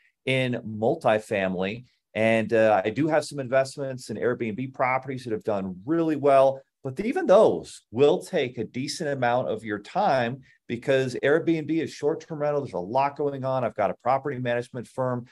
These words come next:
but the opportunity with Viking Capital is truly unique because people can come in and really hand off a lot of the, the to-do list, the tasks to Viking Capital.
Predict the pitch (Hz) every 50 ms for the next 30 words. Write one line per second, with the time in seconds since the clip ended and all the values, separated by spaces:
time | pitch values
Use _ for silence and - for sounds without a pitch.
0 | - _ _ _ _ - - 127 120 123 135 131 135 165 180 - 233 - - 247
1 | 226 220 214 185 185 175 151 147 123 - - 113 117 143 160 - 165 127 123 -
2 | 135 139 139 135 - 135 120 113 104 95 - - - - 208 185 151 135 117 107
3 | 110 160 202 208 - - 143 - - 131 117 117 - _ - 175 190 175 - 160
4 | 139 - 131 104 104 - - - 190 226 220 160 139 127 123 123 120 120 - _
5 | _ _ _ _ - 127 131 131 131 120 117 123 127 160 190 214 214 185 160 147
6 | 139 127 - 139 151 151 160 165 160 156 135 135 131 123 123 123 - - 117 113
7 | 107 117 117 123 143 151 143 117 113 - - 127 120 117 117 113 110 - _ _
8 | _ _ - 123 113 - - - 107 107 95 113 202 240 208 143 123 120 123 -
9 | - 110 107 - - - 180 180 175 165 160 - - - 113 95 - 107 123 151
10 | 151 - 127 98 - - - 143 147 143 143 - 120 107 104 95 -